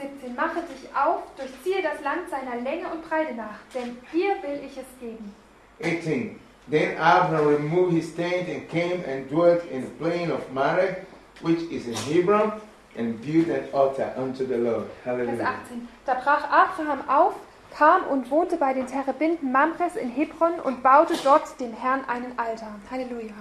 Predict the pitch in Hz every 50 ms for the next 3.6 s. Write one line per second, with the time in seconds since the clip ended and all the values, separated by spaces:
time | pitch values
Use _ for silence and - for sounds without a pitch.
0 | - - - 262 302 - 285 262 - - 294 294 285 277 277 294 294 285 269 240
1 | 226 190 180 220 247 262 262 254 240 226 226 226 226 240 254 247 247 247 262 269
2 | 269 262 - - - 302 - - 330 302 311 277 277 277 285 302 339 381 359 -
3 | 330 320 285 269 294 302 311 311 311 302 - 302